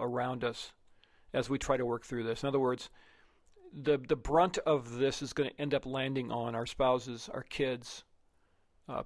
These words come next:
people we work with, because it seems like we always wanna blame somebody when things are going badly.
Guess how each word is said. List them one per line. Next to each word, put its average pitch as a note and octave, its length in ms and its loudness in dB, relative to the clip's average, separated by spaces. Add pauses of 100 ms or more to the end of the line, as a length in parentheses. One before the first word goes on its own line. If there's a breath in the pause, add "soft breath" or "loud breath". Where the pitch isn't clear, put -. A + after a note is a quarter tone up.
people D3+ 260 -2
we B2+ 160 0
work C3 340 2
with, B2+ 240 2
because C3 440 0 (260 soft breath)
it C#3 80 -4
seems E3+ 220 0
like D#3 120 0
we C#3+ 100 4
always C3+ 200 4
wanna C3 220 0
blame D3 480 0
somebody D#3+ 640 2 (1500)
when C#3+ 140 2
things C3 240 -2
are B2 60 -6
going A2+ 240 -4
badly. A#2 440 -8